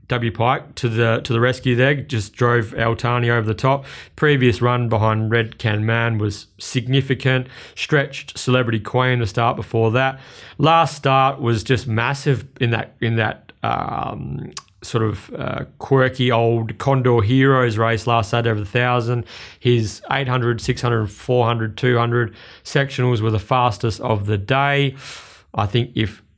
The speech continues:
Lucy Warwick can keep Tycoon Legend out of trouble,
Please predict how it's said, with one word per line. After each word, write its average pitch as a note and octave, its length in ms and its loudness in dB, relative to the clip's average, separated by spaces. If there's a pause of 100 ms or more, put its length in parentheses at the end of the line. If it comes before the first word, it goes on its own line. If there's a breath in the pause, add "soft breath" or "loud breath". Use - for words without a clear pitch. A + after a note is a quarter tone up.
Lucy C3 320 2
Warwick A#2+ 400 2
can A2+ 160 -4
keep A2+ 280 -4
Tycoon A#2 460 0
Legend G#2+ 420 -2
out A2 160 -2
of G#2 120 -6
trouble, A2+ 480 -2